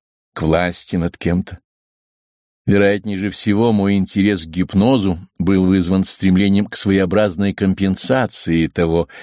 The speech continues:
униженного состояния, в котором мы, четверо детей, находились в нашей семье.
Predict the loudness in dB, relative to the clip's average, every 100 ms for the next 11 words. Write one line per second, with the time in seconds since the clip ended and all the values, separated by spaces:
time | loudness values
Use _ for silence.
0 | -20 -4 2 4 4 2 0 0 0 -2
1 | -4 -6 -2 0 0 0 0 -2 -6 -20
2 | _ -4 0 2 4 4 4 2 0 -4
3 | -10 -2 0 0 0 -2 -2 -2 0 2
4 | 0 -2 -2 0 0 -2 -2 -2 -2 -4
5 | -2 -6